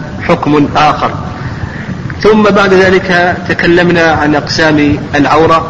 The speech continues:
وذكرنا أن العورة في باب الصلاة تنقسم إلى ثلاثة أقسام:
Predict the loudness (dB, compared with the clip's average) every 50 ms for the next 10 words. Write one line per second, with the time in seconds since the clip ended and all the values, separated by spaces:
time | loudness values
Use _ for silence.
0 | -8 -6 -4 -2 -2 -2 0 0 0 2 2 0 0 -2 -2 0 0 2 2 2
1 | 2 2 4 4 4 2 2 2 0 0 0 0 -4 -8 -8 -8 -10 -10 -10 -10
2 | -12 -10 -10 -2 2 2 2 4 4 4 4 4 2 0 -2 0 0 0 2 2
3 | 2 0 0 -2 -4 -4 -2 0 -2 -2 0 0 0 0 0 0 -2 -2 0 2
4 | 2 2 2 0 -2 -2 -2 -2 0 2 2 2 0